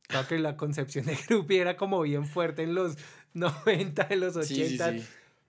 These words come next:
Speaker 1: Pero bueno, a mí, digamos, sí me llama la atención, como cualquier persona, yo creo que, que le gusta algo o algún artista en particular,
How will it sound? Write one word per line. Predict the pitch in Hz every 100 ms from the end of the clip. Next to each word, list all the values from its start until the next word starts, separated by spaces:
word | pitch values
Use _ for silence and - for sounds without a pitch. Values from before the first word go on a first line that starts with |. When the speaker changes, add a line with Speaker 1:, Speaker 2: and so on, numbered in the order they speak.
| -
Speaker 1:
Pero | 190 196
bueno, | 208 156 147 -
a | 160
mí, | 170 170 175
digamos, | 185 190 190
sí | 190 185
me | 185
llama | 190 185
la | 190
atención, | 185 143 143 -
como | 143 117
cualquier | - 117 - 117 113
persona, | 123 139 147 151
yo | 147 151
creo | 151 147
que, | 160 147 117 - _
que | -
le | 127
gusta | 120 131 143 147 165 156 156
algo | 151 147 151
o | 147
algún | 135 123 123
artista | 135 139 165 147 151
en | 143
particular, | 147 143 139 135 120 117 120